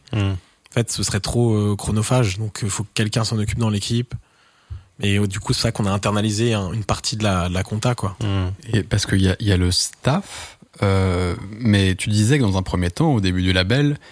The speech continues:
Speaker 3: c'était très partagé avec les autres artistes, euh, les décisions. Est-ce que
Speaker 2: Ouais.
Speaker 3: tout ce qui ensuite devient financier administratif, encore aujourd'hui, tu vas voir les artistes et tu dis, « Qu'est-ce que vous en pensez ? C'est quand même notre bateau ensemble, les gars », ou, euh, il y a l'artistique, moi, le, le, le, on les embête pas avec ça.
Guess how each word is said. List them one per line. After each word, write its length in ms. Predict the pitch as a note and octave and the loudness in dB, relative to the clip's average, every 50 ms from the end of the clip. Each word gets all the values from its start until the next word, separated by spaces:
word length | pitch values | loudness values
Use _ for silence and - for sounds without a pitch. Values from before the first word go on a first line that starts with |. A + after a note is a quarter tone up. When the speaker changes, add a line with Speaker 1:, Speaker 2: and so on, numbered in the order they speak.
| - _ _ | -20 _ _
Speaker 3:
c'était 180 | - - - | -6 -4 -4
très 160 | F#2+ - - A2+ | -2 0 -2 0
partagé 680 | - - G#2 - - - A2 G#2+ G2+ G2 G#2+ G2+ F#2+ - | 0 0 -2 -2 -4 -2 0 0 2 2 0 0 -2 -2
avec 220 | - G2+ F#2 F#2 - | -4 -4 -4 -2 -2
les 100 | F#2 E2+ F2+ | -2 -2 -2
autres 140 | E2+ - F#2 | -4 -4 -8
artistes, 500 | F#2 - - - F#2+ F#2+ - - - - - - E2 | -10 -10 -12 -12 -12 -12 -14 -16 -18 -20 -20 -14 -12
euh, 40 | F2 E2+ E2 D#2+ D#2+ D#2+ D#2 D#2 - - - - | -12 -12 -12 -12 -12 -14 -14 -16 -16 -16 -16 -14
les 60 | F2 F2+ | -14 -12
décisions. 380 | F2 F2 - - F2 F2+ E2+ - - - - - - _ | -12 -12 -10 -10 -10 -10 -10 -10 -12 -16 -18 -18 -6 _
Est-ce 160 | A2+ A2+ - - | 0 0 0 0
que 140 | - G#3 | 2 2
Speaker 2:
Ouais. 140 | A3+ A3+ F3+ | 2 2 2
Speaker 3:
tout 140 | - - B2+ | 2 0 -2
ce 60 | - - | -2 0
qui 160 | - B2 A#2 | 0 2 2
ensuite 240 | A2 A2 - B2+ A#2 | 2 2 0 0 2
devient 220 | G#2 G2 G2 G2+ G2 | 2 4 4 2 2
financier 440 | - - A2 G#2+ G#2+ - - - G#2 | 2 2 2 2 4 2 0 0 0
administratif, 600 | G2 F#2+ F#2+ - - F2+ F2 - - - - - | 2 2 0 0 -2 -4 -2 0 -2 -2 -2 -2
encore 320 | - B2 B2 - D3 C3 A#2+ | -2 0 2 4 4 4 4
aujourd'hui, 540 | A2 G#2+ A2 G#2 G2 G2+ G2 G#2+ D3+ A#3 - | 4 4 4 4 2 4 2 2 2 2 0
tu 140 | - - | -2 0
vas 120 | B2 A#2 G#2+ | 0 2 4
voir 100 | A2+ A#2 | 4 2
les 120 | A#2 G2+ A2+ | 4 2 2
artistes 400 | G#2+ - - - D#3+ F#3 - C#3 | 0 0 0 -2 -2 0 0 0
et 260 | A#2+ G#2+ G2 F#2+ F#2+ | 2 2 2 0 0
tu 160 | - - G#2 | -2 -2 0
dis, « 120 | G#2+ D#3+ - - - - - - | 0 0 0 -2 -10 -14 -4 -2
Qu'est-ce 140 | - G#2 | -2 0
que 60 | - A#2+ | 2 4
vous 120 | G#2+ A2 | 4 4
en 80 | G#2+ G2+ | 2 2
pensez ? 280 | G#2 G2+ G#2 - C#3 B2+ | 0 0 2 2 0 0
C'est 100 | - - | 2 0
quand 80 | A2+ | 2
même 60 | G#2 G2+ | 2 4
notre 140 | G2+ G2+ G2 | 2 2 2
bateau 280 | F#2+ G2 - - A2+ | 2 2 2 0 0
ensemble, 300 | G2+ G2+ - - G#2+ G2+ | 0 2 0 0 2 2
les 60 | G2+ | 4
gars », 180 | G#2 A#2+ C#3 C#3 | 4 4 4 4
ou, 120 | A2+ A2 - - - - - | 2 2 0 -4 -12 -8 -4
euh, 100 | F#2 F2+ | -4 -2
il 200 | F2 F2+ F#2+ - - | -2 -2 -4 -2 0
y 40 | |
a 40 | F#2 | 2
l'artistique, 460 | G2 G#2 G#2 - A2+ - - B2 - | 2 2 2 0 -2 2 2 2 2
moi, 140 | - G#2 G#2 | 4 2 2
le, 160 | G2+ G2 F#2+ | 2 0 0
le, 120 | F#2 F#2+ F2+ | -2 -2 0
le, 240 | G#2 G2+ F#2+ - G2+ | 0 -2 0 -2 -4
on 120 | G2+ G2 | -2 0
les 120 | G#2 G2+ F#2 | 0 2 2
embête 160 | F2+ F2+ F2+ | 2 0 0
pas 100 | - - | 0 -2
avec 140 | F2+ F2+ - | -4 -2 -4
ça. 180 | - - - | -6 -8 -10